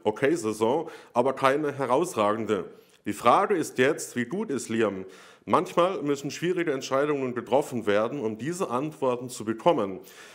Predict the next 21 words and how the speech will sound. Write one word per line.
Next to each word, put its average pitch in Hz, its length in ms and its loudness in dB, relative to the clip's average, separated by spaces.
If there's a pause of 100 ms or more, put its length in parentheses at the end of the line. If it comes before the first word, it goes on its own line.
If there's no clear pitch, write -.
(140)
Wir 123 140 4
werden 196 260 2
uns 147 220 0
in 135 80 0
der 127 100 2
Pause 120 400 0
hinsetzen 135 640 -2
und 123 160 -4
all 113 240 -2
diese 160 360 -4
Möglichkeiten 123 960 -2 (160)
durchspielen.“ 107 840 0 (1000)
Schon 123 200 -2
vielsagende 151 640 -2
Worte 135 400 0
und 123 240 -6
es 120 180 -6
soll, 131 380 -2
wie 139 80 -6
schon, 147 460 -4 (120)
ja, 95 200 -4